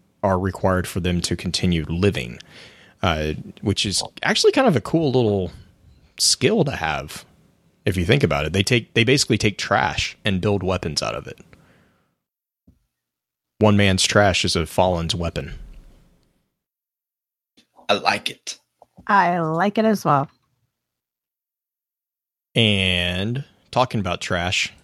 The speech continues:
Speaker 1: you wanna talk about the trip mine?
Speaker 3: Totally can do. <clears throat> So the trip mine grenade, an explosive grenade that sticks to surfaces and detonates when em-, enemies pass through its laser trigger.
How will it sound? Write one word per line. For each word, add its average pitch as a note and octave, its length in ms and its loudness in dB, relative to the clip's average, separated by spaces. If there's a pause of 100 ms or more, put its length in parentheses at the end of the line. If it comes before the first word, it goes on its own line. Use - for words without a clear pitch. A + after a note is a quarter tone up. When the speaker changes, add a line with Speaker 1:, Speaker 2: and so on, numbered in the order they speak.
Speaker 1:
you G2+ 80 -4
wanna F#2+ 80 -2
talk F#2 180 -2
about - 180 -2
the - 80 -8
trip - 280 -10
mine? A#2 240 0 (1040)
Speaker 3:
Totally G3+ 300 4
can A3+ 200 2
do. D4 320 4 (320)
<clears throat> D4 240 2 (200)
So A3 200 2
the A3 60 4
trip C4+ 220 0
mine A3 180 2
grenade, F3 400 2 (480)
an A3+ 60 0
explosive A3 520 2
grenade G#3+ 280 6
that E3+ 140 2
sticks - 340 -2
to C#4+ 140 0
surfaces G3 680 2
and G3 240 2
detonates G3 580 2
when F#3+ 200 2
em-, A3+ 320 2 (320)
enemies G#3+ 380 4
pass F3 380 0
through E3 320 4
its E3+ 280 -2
laser D#3 320 2
trigger. B2 380 -2